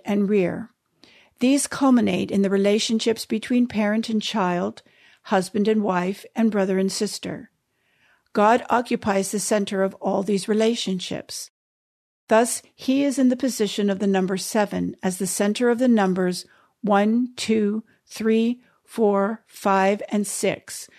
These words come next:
which represent the positions of above and below, right and left,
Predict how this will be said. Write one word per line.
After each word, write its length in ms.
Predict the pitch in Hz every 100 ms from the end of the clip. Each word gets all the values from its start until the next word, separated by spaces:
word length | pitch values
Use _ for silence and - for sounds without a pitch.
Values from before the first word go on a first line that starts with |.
| - _ -
which 200 | 185 208
represent 540 | 190 - 165 214 240
the 80 | 254
positions 640 | 254 233 208 - 202 190
of 220 | - 202 202
above 320 | 175 190 214
and 100 | 233
below, 540 | 247 202 180 180 214 _ _ _ _ _
right 240 | 196 180 202
and 160 | 220
left, 500 | 190 170 180 - -